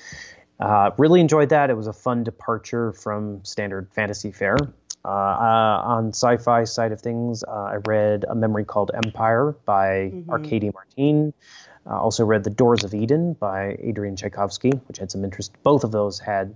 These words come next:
Speaker 1: some really interesting ideas.
Speaker 2: Cool.
Speaker 1: Uh, I'm trying to think what else I have been reading recently because there has been so much going on. <laughs> Um, I think those are the ones that jump out at me the most, uh, over the past six months.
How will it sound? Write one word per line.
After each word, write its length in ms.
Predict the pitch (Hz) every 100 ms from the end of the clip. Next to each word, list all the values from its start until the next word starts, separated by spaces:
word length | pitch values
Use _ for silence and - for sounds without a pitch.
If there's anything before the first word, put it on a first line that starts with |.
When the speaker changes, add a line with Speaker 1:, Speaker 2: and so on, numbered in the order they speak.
| -
Speaker 1:
some 160 | -
really 220 | 104 104 107
interesting 420 | 101 107 - 101
ideas. 480 | 98 98 95 107 123 - _ _ _ _
Speaker 2:
Cool. 260 | 233 311 113 -
Speaker 1:
Uh, 140 | - 92 - _ _
I'm 140 | 117 110
trying 280 | - 143 147
to 60 |
think 220 | 127 139
what 240 | - 127 -
else 260 | 139 147 -
I 120 | 120
have 220 | 110 113
been 160 | 123 113
reading 360 | 135 151 135
recently 520 | 123 120 - - 123
because 380 | 107 117 - 104
there 140 | 113 104
has 180 | 107 -
been 240 | 104 101
so 440 | - - - 160
much 360 | 208 127 98 -
going 340 | 117 101 98
on. 400 | 101 95 95 113 - - 571
<laughs> 120 | 220 - - - 160 170 - -
Um, 480 | 139 135 135 117 117 _ _ _ _ -
I 80 | 151
think 140 | 233
those 180 | 240 220
are 40 |
the 80 | 196
ones 280 | 165 165 151
that 120 | 143 113
jump 240 | 139 135
out 180 | 131 120
at 60 | 117
me 100 | 113
the 100 | 107
most, 500 | 104 104 - - - _ _
uh, 440 | 110 101 98 95 101
over 160 | 123 104
the 60 | 104
past 260 | 101 95
six 200 | 107 -
months. 340 | 98 76 -